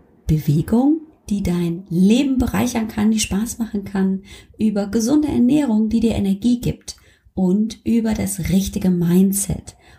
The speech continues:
um positiv von dir zu sprechen, positiv mit dir zu sprechen. Und ich erkläre dir, warum nicht alles über den Kopf geht, sondern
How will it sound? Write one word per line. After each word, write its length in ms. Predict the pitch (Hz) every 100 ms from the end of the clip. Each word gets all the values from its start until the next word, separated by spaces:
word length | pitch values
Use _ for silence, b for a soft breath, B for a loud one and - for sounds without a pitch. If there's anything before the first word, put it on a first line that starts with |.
| b
um 480 | - 185 208 262 277 B B -
positiv 1000 | - 269 302 269 262 233 226 233 - - _ _
von 420 | _ - - 240 262
dir 160 | 247
zu 120 | 247
sprechen, 580 | 226 - - 202 - 202
positiv 760 | 196 220 233 214 - 202 196 -
mit 240 | 196 240
dir 140 | 240 220
zu 160 | -
sprechen. 640 | 185 - 156 170 - 185 b b b -
Und 440 | 196 202 285 - -
ich 160 | 247 247
erkläre 460 | 262 - 254 247
dir, 240 | 233 254 247 B B
warum 260 | 262 262 359 403
nicht 320 | 403 392 - -
alles 400 | 415 294 220 226
über 140 | 208
den 180 | 190 180
Kopf 400 | - 160 - -
geht, 300 | 202 208 208
sondern 540 | - 170 170 175 175